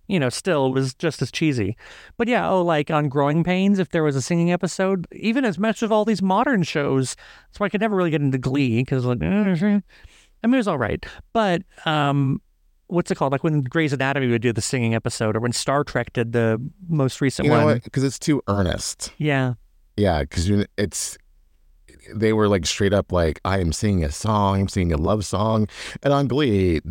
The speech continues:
Speaker 2: too, it was always, like, everyone was always, like, watching them in the classroom, and someone was, like, singing this really earnest song. And,
Speaker 1: Right.
Speaker 2: and I was like, "This is so much."
Speaker 1: And more often than not, when they sing in a regular, like, T V show like that, they make eye contact with the camera,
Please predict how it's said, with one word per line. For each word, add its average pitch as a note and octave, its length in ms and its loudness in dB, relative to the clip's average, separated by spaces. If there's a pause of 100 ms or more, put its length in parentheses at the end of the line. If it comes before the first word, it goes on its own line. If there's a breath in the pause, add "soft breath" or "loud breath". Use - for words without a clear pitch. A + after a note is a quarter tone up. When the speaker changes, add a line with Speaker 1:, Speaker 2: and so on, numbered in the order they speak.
(100)
Speaker 2:
too, F#2+ 500 2 (120)
it G#2 80 0
was F#2+ 120 2
always, G2+ 300 2
like, F2 220 0
everyone G#2+ 240 2
was G#2 100 2
always, F#2+ 220 2
like, E2 100 -2
watching E2 480 0
them G2 140 2
in F2+ 60 2
the F2+ 60 2
classroom, F2 520 -2
and F#2+ 80 0
someone F#2 180 0
was, F#2 100 0
like, E2 120 -2
singing G2+ 320 0
this D#2+ 160 -4
really E2 220 -2
earnest A2+ 320 0
song. G2 380 2
And, G#2 120 2
Speaker 1:
Right. - 100 -4 (380 loud breath)
Speaker 2:
and A#2 60 4
I - 20 4
was A2+ 100 2
like, G#2+ 140 -2
"This B2 180 -2
is A2+ 140 -2
so F#2+ 240 -4
much." G2+ 240 2
Speaker 1:
And B3+ 260 6
more G#3+ 220 4
often A3 300 2
than G3+ 100 2
not, G3+ 280 0
when E3+ 440 2
they E3 140 2
sing F#3+ 360 0
in E3 80 0
a D3+ 60 0
regular, D3+ 420 0
like, C3 300 -2
T D3+ 140 0
V D3 120 2
show C3+ 220 0
like A#2 180 0
that, A#2 240 -2 (160)
they A2+ 320 -2
make C3 400 0 (120)
eye C3 200 0
contact B2+ 560 -2
with - 80 -4
the - 80 -10
camera, A#2 600 -2